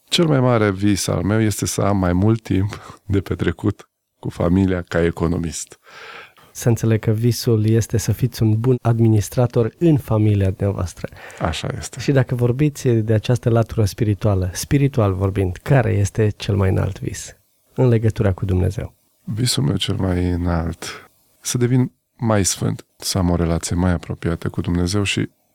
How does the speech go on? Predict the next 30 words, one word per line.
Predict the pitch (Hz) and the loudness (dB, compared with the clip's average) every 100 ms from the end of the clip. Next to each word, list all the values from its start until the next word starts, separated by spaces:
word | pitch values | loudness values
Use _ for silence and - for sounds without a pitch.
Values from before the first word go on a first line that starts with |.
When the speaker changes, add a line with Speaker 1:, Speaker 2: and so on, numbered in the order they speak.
| _ _ | _ _
Speaker 1:
sfințenia | - - 110 - 123 101 | -10 -2 0 2 2 2
asta | 92 95 | 0 -2
se | - | -2
vede | 95 92 | 0 0
în | 90 | 0
special | - 85 - 87 | -2 -6 -2 -2
în | 82 | -2
slujirea | 80 85 82 85 80 | -2 -4 -2 -2 -2
pe | - - | -4 -8
care | - - | -6 -6
o | - | -6
faci. | - - - - - - - - - - - | -8 -10 -10 -12 -16 -20 -20 -20 -20 -20 -6
Aș | 117 98 | -2 0
vrea | 101 113 | 0 0
ca | - 101 - | 0 -6 -8
slujirea | - - 92 90 123 85 | -12 -2 0 2 2 0
pe | - - | -4 -8
care | 85 82 | -4 -4
o | 87 | -4
fac | - 85 - | -4 -6 -4
în | - 98 104 - | -2 0 0 -4
biserică, | - 90 - 90 92 - 98 | -4 -2 0 0 0 -2 -4
în | 95 | -2
familie, | 90 87 92 95 | -2 0 0 0
în | 101 | -2
societate, | 92 - 90 92 92 101 - - - - - - _ _ _ | -2 -6 -4 -4 -4 -8 -14 -20 -20 -20 -20 -20 _ _ _
să | - | -4
fie | 92 - 98 | -2 2 2
de | 85 | 2
calitate | - 78 78 92 - - | 0 -2 -2 -4 -6 -14